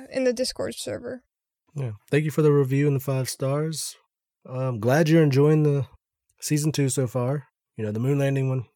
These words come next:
Speaker 2: that was a great episode. But yeah, like, uh, Anna said, Simulation Theory season three, but we do have the Mandela effect coming up. But, uh, yeah, I'm glad we were able to keep you sane and get your mind off of the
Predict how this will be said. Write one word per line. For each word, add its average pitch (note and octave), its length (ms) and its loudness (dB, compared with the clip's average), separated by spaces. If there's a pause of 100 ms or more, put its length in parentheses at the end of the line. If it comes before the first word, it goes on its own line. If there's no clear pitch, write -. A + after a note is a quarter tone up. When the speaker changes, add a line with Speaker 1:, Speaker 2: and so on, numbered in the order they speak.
Speaker 2:
that G2 100 -4
was G2 140 -6
a - 20 -8
great G2 180 -4
episode. F2+ 400 -8 (1120)
But G#2+ 140 -6
yeah, G#2+ 240 -4
like, A#2 240 -6
uh, A#2+ 320 -4 (340)
Anna B2+ 220 -2
said, B2+ 460 0 (460)
Simulation A#2+ 500 -2
Theory B2 560 -4 (720)
season B2 340 -2
three, B2+ 420 0
but A2 180 -6
we G#2+ 80 -4
do A2+ 140 -4
have A2+ 140 -2
the A2 60 -4
Mandela A2 440 -4
effect A2+ 440 -10 (200)
coming A#2 220 -6
up. A#2 140 -6 (420)
But, A2 120 -8
uh, B2+ 200 -4
yeah, C3+ 240 -4 (540)
I'm A#2 80 -6
glad A#2 220 2
we C3+ 60 4
were C3+ 100 4
able C3 100 4
to B2+ 60 0
keep C3+ 220 0
you C3 80 2
sane D3 400 2
and B2+ 220 -2 (840)
get - 140 -4
your B2 80 0
mind B2+ 240 2
off B2+ 160 -2
of C3 80 -2
the A#2 160 -2